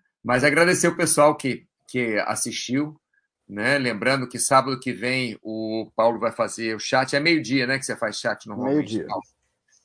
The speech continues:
Speaker 1: É, e eu devo fazer um chat com o Vitor Rezegue às onze horas, antes do chat do Paulo, de onze às onze e meia, sobre rock. É, mas eu, eu aviso vocês pelo meio da,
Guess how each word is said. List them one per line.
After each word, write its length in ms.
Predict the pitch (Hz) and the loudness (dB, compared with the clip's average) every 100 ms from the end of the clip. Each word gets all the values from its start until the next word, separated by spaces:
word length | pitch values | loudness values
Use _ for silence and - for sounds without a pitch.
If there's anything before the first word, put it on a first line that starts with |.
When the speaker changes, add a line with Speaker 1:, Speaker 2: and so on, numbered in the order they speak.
| _ | _
Speaker 1:
É, 160 | 101 98 | -6 -2
e 80 | 123 | 0
eu 140 | 147 | 2
devo 200 | 147 160 | 2 2
fazer 240 | 156 139 143 | 2 0 -2
um 80 | |
chat 360 | 135 135 139 139 | -6 0 0 -2
com 160 | - 139 | -10 -12
o 60 | |
Vitor 300 | 131 139 135 | -8 -8 -6
Rezegue 580 | 127 113 113 135 135 131 | -6 -6 -4 -4 -4 -2
às 260 | 123 117 - | -2 -4 -6
onze 320 | 135 151 127 | -6 -6 -6
horas, 440 | 113 131 143 120 131 | 0 2 2 0 -6
antes 200 | 131 123 | -10 -12
do 80 | 110 | -12
chat 320 | - 107 110 | -8 -8 -8
do 80 | 104 | -6
Paulo, 340 | - 123 123 | 2 2 2
de 80 | 113 | -2
onze 220 | 123 120 | -6 -4
às 100 | 117 | -8
onze 200 | 120 101 | -10 -12
e 40 | 98 | -8
meia, 360 | 117 147 139 _ _ _ _ _ | -4 -4 -6 _ _ _ _ _
sobre 320 | - 123 113 | -10 -8 -6
rock. 420 | 104 117 120 - - _ _ _ _ _ - | -2 2 2 -2 -20 _ _ _ _ _ -14
É, 360 | 101 104 107 | -6 -2 -2
mas 200 | 104 113 | -2 -6
eu, 240 | 123 143 104 _ | -6 -8 -10 _
eu 160 | 117 117 | -2 0
aviso 320 | 104 117 101 | 0 -6 -10
vocês 360 | 98 - 104 | -10 -10 -10
pelo 180 | - 98 | -10 -10
meio 280 | 92 95 90 | -8 -8 -8
da, 300 | 87 90 82 | -6 -8 -10